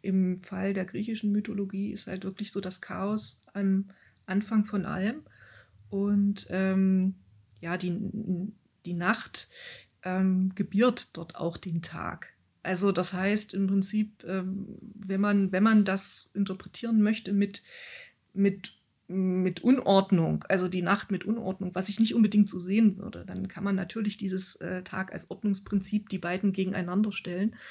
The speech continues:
Aber ich denke, sie haben irgendwo dieselbe Wurzel und sie haben die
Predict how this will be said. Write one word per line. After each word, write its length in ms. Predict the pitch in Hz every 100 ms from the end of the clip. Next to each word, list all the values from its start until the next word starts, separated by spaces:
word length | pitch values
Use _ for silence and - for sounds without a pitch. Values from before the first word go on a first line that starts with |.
| - - - _
Aber 480 | - 185 190 196 196
ich 180 | - -
denke, 520 | 185 214 220 214 214 - - _
sie 280 | - 185 170
haben 480 | 175 180 214 214 208
irgendwo 400 | 202 214 214 202
dieselbe 600 | 196 190 190 190 196 175
Wurzel 420 | 190 220 - 285
und 160 | 220 214
sie 120 | 202
haben 220 | 185 214
die 160 | 214 196